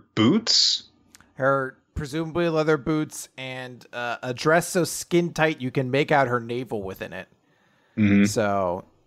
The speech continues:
Speaker 2: you know, that's usually the bed con-, like, that's usually what I wear to bed too. So.
Speaker 1: See, that's the thing, is that you're meant to think that it's a seductive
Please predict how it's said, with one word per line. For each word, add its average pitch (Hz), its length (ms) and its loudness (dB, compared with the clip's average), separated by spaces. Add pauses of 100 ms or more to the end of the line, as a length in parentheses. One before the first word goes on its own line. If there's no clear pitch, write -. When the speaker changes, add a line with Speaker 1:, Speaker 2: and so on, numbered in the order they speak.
(100)
Speaker 2:
you 123 160 -8
know, 95 480 -8
that's 156 260 0
usually 139 300 0
the 117 100 -4
bed 113 300 -4
con-, 113 260 -4
like, 101 200 -6 (120)
that's 151 220 0
usually 156 220 4
what 123 140 -2
I 113 120 0
wear 90 160 -8
to 87 80 -14
bed 85 240 -10
too. 85 300 -10 (380)
So. - 160 -8
Speaker 1:
See, 113 160 4
that's 113 200 4
the - 80 -12
thing, 101 240 0 (100)
is 85 140 0
that 85 240 2
you're 98 200 0
meant 95 240 2
to 85 120 0
think 104 600 -2 (120)
that 95 340 2 (140)
it's 98 420 2
a 95 180 4
seductive 90 800 2